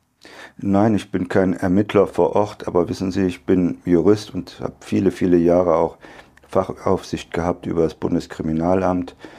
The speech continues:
und habe mich damit natürlich auch mit Kriminalistik beschäftigt. Und wenn man einen, einen derartigen Fall hätte, jetzt nehmen wir es nicht als geheimdienstlichen, sondern als Kriminalfall, da würde ich für, die Frage zunächst mal stellen,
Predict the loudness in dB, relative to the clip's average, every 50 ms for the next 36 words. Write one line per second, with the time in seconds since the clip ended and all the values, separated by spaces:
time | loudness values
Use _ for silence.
0 | -20 -20 -14 -10 -10 -8 -6 -8 -6 -2 -2 0 0 0 -2 -2 -4 -10 -16 _
1 | -8 -8 -8 -4 -4 -4 -4 -2 -4 -4 -4 -4 -6 -6 -10 -6 -4 -2 0 0
2 | 0 0 -2 -4 -8 -12 -12 -8 -8 -6 0 0 0 0 0 -4 -8 -8 -8 -8
3 | -10 -10 -10 -12 _ _ -20 -20 -20 -20 _ _ _ _ -8 -4 -2 -2 0 0
4 | 0 0 -2 -4 -4 -8 -10 -8 -6 0 2 2 2 2 2 -2 -4 -6 -6 -4
5 | 0 0 2 2 2 0 -2 -2 -2 -4 -8 -8 -8 -18 -20 -20 -14 -6 -2 -2
6 | 0 0 0 -2 -4 -8 -8 -6 -4 -6 -6 -6 -4 -6 -4 -2 0 0 0 0
7 | -2 -4 -6 -6 -8 -6 -6 -6 -6 -4 -4 -6 -6 -8 -12 -14 -10 -6 -4 -2
8 | -2 0 0 0 0 0 -4 -6 -6 -6 -8 -10 -16 -20 -20 -20 -20 -20 -12 -10
9 | -6 -2 -2 -2 -2 -2 -2 0 0 0 0 -4 -8 -6 -6 -6 -8 -6 -2 0
10 | 2 2 2 2 0 0 0 -2 -4 -4 -4 -4 -4 -4 -4 -4 -4 -4 -4 -2
11 | 0 2 2 2 0 -2